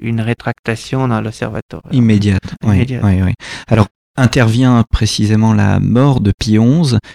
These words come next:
Speaker 2: et l'élection, euh, de Pie douze. Il y a une similitude quasiment extraordinaire. Benoît quinze est élu l'année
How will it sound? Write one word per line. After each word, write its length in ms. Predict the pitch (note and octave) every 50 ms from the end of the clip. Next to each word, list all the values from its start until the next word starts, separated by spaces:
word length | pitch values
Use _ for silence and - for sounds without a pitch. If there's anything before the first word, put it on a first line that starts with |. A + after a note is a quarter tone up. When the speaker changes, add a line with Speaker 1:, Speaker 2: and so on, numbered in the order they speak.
| _ _
Speaker 2:
et 280 | - - A2 A2+ - - -
l'élection, 920 | - G#2+ G#2+ G#2+ A2 G#2 G#2+ G#2 - - - - C3 C3 C3 C3 B2 - -
euh, 300 | G#2 G2+ G2+ G2 F#2+ F#2+
de 180 | G2 G#2 G#2+ A2
Pie 180 | - - A#2+
douze. 200 | A2+ A2 G#2 G2
Il 140 | G2+ G2+ G#2+
y 20 |
a 40 | A2+
une 100 | A2+ G#2+
similitude 920 | G#2+ - - - - - A2+ A2 A2+ A#2 A2 - - D3+ C#3 B2 A2+ F#2+
quasiment 360 | - - G#2+ G#2 A2 A#2 A#2
extraordinaire. 520 | G#2+ - - - - A2 A2 B2 C#3 C#3 A#2
Benoît 320 | A2 G#2+ A2+ A#2 A2+ A2+
quinze 320 | A2+ - - B2+ B2 A2 G#2+
est 320 | - - - G#2 - -
élu 260 | A#2+ A2 A2 A#2 A#2+ - _ _ _ _
l'année 380 | G#2 G#2+ A#2+ B2 B2+ B2+ B2+